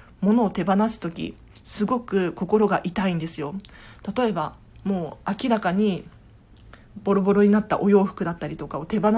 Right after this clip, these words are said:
すときも、本当に毎回考えさせられるんですね。今までお世話になりましたじゃないけど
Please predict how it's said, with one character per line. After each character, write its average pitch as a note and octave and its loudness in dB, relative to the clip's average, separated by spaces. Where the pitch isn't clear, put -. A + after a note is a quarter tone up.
す A3+ -6
と F3 -8
き F3 -8
も、 G#3 -2
本 C#4 -4
当 C#4+ -4
に C#4 -2
毎 A#3 4
回 A#3 0
考 A3 2
え A3 2
さ G#3+ -2
せ G#3+ 0
ら G#3 2
れ G#3 4
る F3+ 0
ん D#3 -8
で D#3+ -10
す - -14
ね。 F#3+ -4
今 G3 2
ま G#3+ 4
で F3+ -2
お G#3+ -2
世 A#3+ 2
話 G3+ 8
に G3+ 4
な E3 0
り F3 0
ま G3+ 2
し G3+ -4
た - -2
じ E3 -4
ゃ E3 -4
な E3+ -2
い D#3+ -4
け D#3+ -8
ど D#3 -6